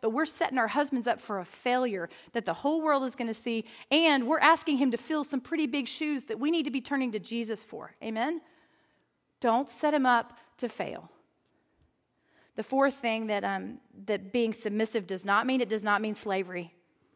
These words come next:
It does not mean slavery. It, we're to be teammates, not inmates. Amen? <laughs> Anybody like that one? We could do a t-shirt. That is our next t-shirt. Teammates, not inmates.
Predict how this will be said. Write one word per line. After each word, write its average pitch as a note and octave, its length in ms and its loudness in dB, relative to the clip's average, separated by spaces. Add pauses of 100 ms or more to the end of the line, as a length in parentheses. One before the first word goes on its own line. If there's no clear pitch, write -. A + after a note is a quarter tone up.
(240)
It G#3 60 -10
does G3+ 180 -8
not G3+ 200 2
mean G3 120 -8
slavery. E3 460 -8 (920)
It, - 200 -6
we're A#3+ 220 4
to G#4+ 80 6
be C#4 120 4
teammates, D#4 500 4
not C4 160 6
inmates. C4+ 560 4
Amen? C4+ 320 4 (100)
<laughs> - 140 -14
Anybody C4 200 2
like B3 200 4
that B3+ 160 6
one? D4 180 4 (460)
We B3 120 0
could A3+ 200 -6
do A#3 180 -4
a - 80 -8
t-shirt. - 640 -8 (240)
That G#3 260 -8
is G3+ 100 -12
our G3 80 -10
next F#3 220 -10
t-shirt. F#3 420 -12 (1080)
Teammates, G#3 500 -4
not F#3+ 160 -2
inmates. F3+ 460 -6